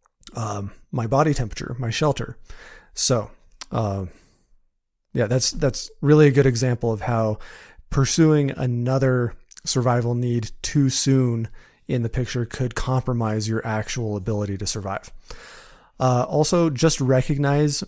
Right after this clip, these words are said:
when your decision-making is compromised. Um, the colder you get, the more tired you get, the more hungry you get, your, your actual decision-making ability is going to be compromised, and you'll make worse decisions,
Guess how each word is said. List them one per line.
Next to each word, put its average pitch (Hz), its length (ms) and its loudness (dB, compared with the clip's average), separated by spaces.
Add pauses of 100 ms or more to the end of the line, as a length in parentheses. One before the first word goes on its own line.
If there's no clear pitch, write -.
when 120 220 0
your 120 160 2
decision-making 123 840 0
is 120 300 -6
compromised. 123 720 -6 (220)
Um, 110 380 -2 (1160)
the 131 120 2
colder 135 340 2
you 127 160 2
get, 127 220 2
the - 80 -2
more 113 180 -2
tired 127 380 0
you 120 80 -2
get, 120 220 -2
the 113 60 -4
more 113 200 -4
hungry 123 400 0
you 120 120 -2
get, 117 360 0 (640)
your, 120 280 -2 (100)
your 120 180 0
actual 131 400 0
decision-making 117 880 0
ability 110 500 -2
is 110 160 -6
going 110 240 -4
to 101 60 -6
be 104 100 -6
compromised, 104 720 -4
and 110 300 -6
you'll 104 180 -6
make 98 240 -8
worse 113 400 -2
decisions, 117 720 -4